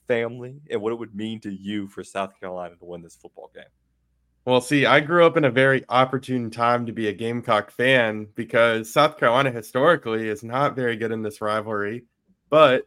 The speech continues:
Speaker 2: during my prime time of South Carolina football, the Gamecocks went on a five-game win streak against Clemson. Fear the thumb.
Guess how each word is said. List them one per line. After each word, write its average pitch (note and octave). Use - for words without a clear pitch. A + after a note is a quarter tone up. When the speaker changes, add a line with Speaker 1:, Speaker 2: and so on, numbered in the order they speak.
Speaker 2:
during B2
my A2+
prime A#2
time A#2
of G2+
South B2
Carolina A2+
football, A2+
the G#2+
Gamecocks A#2
went A#2+
on A2+
a G#2+
five-game B2+
win A#2+
streak A#2
against A2+
Clemson. C#3
Fear C#3
the A#2
thumb. B2+